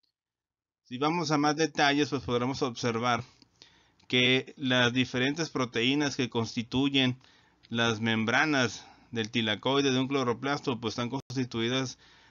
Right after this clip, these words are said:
de dímeros, trímeros y de otros compuestos como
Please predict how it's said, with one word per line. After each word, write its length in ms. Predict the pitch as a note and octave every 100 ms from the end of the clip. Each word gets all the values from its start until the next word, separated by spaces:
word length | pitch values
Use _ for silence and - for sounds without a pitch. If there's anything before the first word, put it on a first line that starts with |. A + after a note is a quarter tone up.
| _
de 560 | G#2+ A2+ A2 G#2+ G#2 G2+
dímeros, 760 | B2+ D3+ D3+ C#3+ C#3+ C#3 - - - _ - -
trímeros 540 | C3+ C#3+ C#3 B2+ B2
y 80 | C3
de 80 | A#2
otros 240 | B2+ C#3
compuestos 640 | B2+ A#2 B2 B2 A#2+ C#3+ -
como 440 | A#2+ A2+ G#2